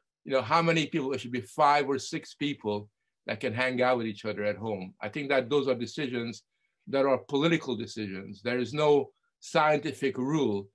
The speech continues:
that basically says that unless, you know, sort of, uh,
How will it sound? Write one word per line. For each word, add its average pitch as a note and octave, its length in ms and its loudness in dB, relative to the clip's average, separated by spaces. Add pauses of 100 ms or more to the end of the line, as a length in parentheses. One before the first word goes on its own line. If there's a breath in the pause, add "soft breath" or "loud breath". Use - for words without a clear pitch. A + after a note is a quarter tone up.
(260)
that A2+ 160 -2
basically C3 440 -2
says B2 340 -2
that B2 100 2
unless, C3+ 500 -2 (380)
you - 100 -8
know, B2 140 0
sort B2+ 260 -2
of, A#2 300 -2
uh, A2+ 200 2